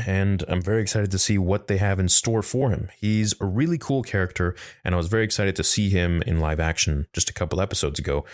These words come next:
So as this goes forwards, maybe over the years, I can always update this video with added and new information in canon. But until then, I hope you enjoyed this full backstory of Black Krrsantan up to date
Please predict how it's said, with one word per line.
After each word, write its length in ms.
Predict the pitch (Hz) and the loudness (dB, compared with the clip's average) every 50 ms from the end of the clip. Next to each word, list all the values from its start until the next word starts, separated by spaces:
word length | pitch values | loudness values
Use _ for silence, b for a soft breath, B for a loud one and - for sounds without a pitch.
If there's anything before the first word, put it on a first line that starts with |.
| B B B B B | B B B B B
So 200 | - - 131 127 | -4 -2 0 0
as 160 | 107 131 127 | 0 0 -2
this 80 | 151 143 | -4 -4
goes 260 | - 165 151 147 135 | -2 0 -2 0 -2
forwards, 600 | - - - 165 170 165 165 170 165 139 - - - | -4 -4 -2 -2 0 0 0 -2 -2 -4 -4 -2 -2
maybe 240 | 120 113 113 120 | 0 0 0 0
over 140 | 113 110 110 | 0 0 -2
the 100 | 98 98 | -2 -2
years, 320 | 95 107 117 117 123 117 - | 0 0 0 0 0 -2 -4
I 80 | - | -6
can 140 | - - 92 | -4 -2 0
always 180 | 92 95 90 - | 0 0 0 -2
update 380 | - - 113 - - 120 107 - | -4 -6 -6 -2 0 0 0 0
this 180 | - 107 - - | -2 -4 -2 -2
video 380 | 110 107 104 104 104 101 98 B B B B B - | -2 0 0 2 0 0 -2 B B B B B -6
with 120 | 87 - - | -4 -4 -2
added 320 | 92 110 113 117 117 110 - | -2 0 0 0 0 -2 -2
and 180 | 95 90 90 | -2 -2 0
new 200 | 101 120 131 120 | 0 0 0 0
information 520 | 104 107 95 - 95 90 90 90 - - 80 | 0 -2 -2 -2 0 0 0 0 0 0 0
in 140 | 78 80 80 | 0 -2 -2
canon. 420 | - - 95 90 92 92 92 92 B B B B B B B | -2 0 0 2 2 2 0 -2 B B B B B B B
But 100 | - 78 | -4 -2
until 340 | 76 78 - - 208 233 208 | -2 -2 -2 0 0 0 0
then, 360 | 104 98 87 85 85 90 - - - | 0 -2 -2 -2 -2 -4 -6 -8 -10
I 60 | - | -10
hope 340 | 90 - - 160 160 - - | -10 -2 -2 -2 -2 -2 -2
you 60 | 131 | -2
enjoyed 380 | 120 107 95 95 98 92 87 80 | 0 0 0 0 0 0 0 -2
this 120 | 87 - | 0 -2
full 380 | - - - - 135 143 147 139 | -2 -2 -2 -2 0 0 0 0
backstory 640 | 120 95 87 85 - - - - 78 73 73 71 - B B B B B B _ | 0 0 -2 0 0 -2 0 0 -2 -2 -2 -4 -6 B B B B B B _
of 280 | - 78 76 73 76 - | -2 -2 -2 -2 -4 -2
Black 260 | 85 85 92 104 - | -2 -2 -2 0 0
Krrsantan 560 | - - - 85 78 73 73 - 76 73 80 b b b b _ | 0 2 2 2 2 -2 -2 -2 -4 -4 -4 b b b b _
up 160 | 92 87 - | -4 -4 -2
to 80 | - 92 | -4 -2
date 380 | 78 76 71 71 71 - - | -2 0 -2 -2 -4 -6 -8